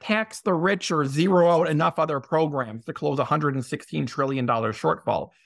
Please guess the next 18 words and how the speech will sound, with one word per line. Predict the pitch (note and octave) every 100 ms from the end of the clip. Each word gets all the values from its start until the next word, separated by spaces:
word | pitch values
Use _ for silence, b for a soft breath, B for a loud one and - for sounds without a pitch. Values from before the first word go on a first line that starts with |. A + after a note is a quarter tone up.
| b
You | D3 D#3
either | F#3+ G3
have | F#3+ F3
to | C#3+
double | C3 C3+ E3+ G3+
middle | G3 G3+
class | F3+ F#3 F#3 F3+
taxes | - C#3 C3 - - C#3 C3 - _ _ _ -
or | E3 E3+
you | F3 D#3
have | D#3
to | -
fix | D3 D#3+ -
Social | D#3 D#3
Security | D3 D3+ C#3+ C#3+ C#3
and |
Medicare. | C#3 E3 F#3 B2 G2
But | -